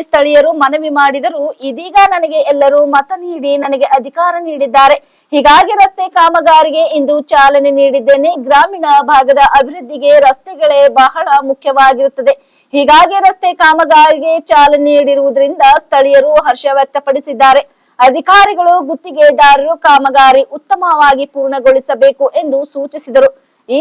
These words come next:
ಸಂದರ್ಭದಲ್ಲಿ ಗ್ರಾಮ ಪಂಚಾಯತಿ ಅಧ್ಯಕ್ಷೆ ಗೀತಾ ಮಂಜುನಾಥ್ ಜೋಗಣಿ, ಉಪಾಧ್ಯಕ್ಷ ಸಂಜುಕುಮಾರ್ ಕಿರಣ್, ಮುಖಂಡರಾದ ಶಂಕರ ಬನ್ನಾಳಿ,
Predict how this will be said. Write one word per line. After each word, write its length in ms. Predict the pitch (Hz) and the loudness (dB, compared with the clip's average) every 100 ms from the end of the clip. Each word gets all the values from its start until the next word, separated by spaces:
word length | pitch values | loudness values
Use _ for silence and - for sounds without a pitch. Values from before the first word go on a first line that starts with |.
| 381 | -2
ಸಂದರ್ಭದಲ್ಲಿ 600 | 349 392 440 392 381 381 370 294 | -2 0 -2 -2 -4 -4 -6 -2
ಗ್ರಾಮ 260 | 330 339 403 320 | 0 2 0 0
ಪಂಚಾಯತಿ 400 | 320 285 285 294 277 | -2 0 -2 2 0
ಅಧ್ಯಕ್ಷೆ 420 | 240 285 - 349 254 | 0 -4 -4 -10 -8
ಗೀತಾ 320 | 277 311 330 320 277 | -10 -6 -2 -2 -2
ಮಂಜುನಾಥ್ 520 | 269 262 269 277 226 | -6 -4 0 0 2
ಜೋಗಣಿ, 360 | 269 262 277 330 381 _ - 254 | 0 0 -2 -6 -10 _ -8 -2
ಉಪಾಧ್ಯಕ್ಷ 560 | 311 311 330 359 - 370 359 302 | 2 2 2 0 0 2 2 0
ಸಂಜುಕುಮಾರ್ 640 | 269 285 285 269 269 262 | -2 -4 -6 0 2 0
ಕಿರಣ್, 320 | 302 277 320 359 | -2 -4 -4 -10
ಮುಖಂಡರಾದ 760 | 247 277 262 269 269 269 294 285 262 311 - - - | -8 -6 0 2 4 2 2 2 2 2 -2 -12 -2
ಶಂಕರ 420 | 311 330 - 392 392 392 311 | 0 0 2 4 4 4 2
ಬನ್ನಾಳಿ, 420 | 277 277 269 | 0 2 2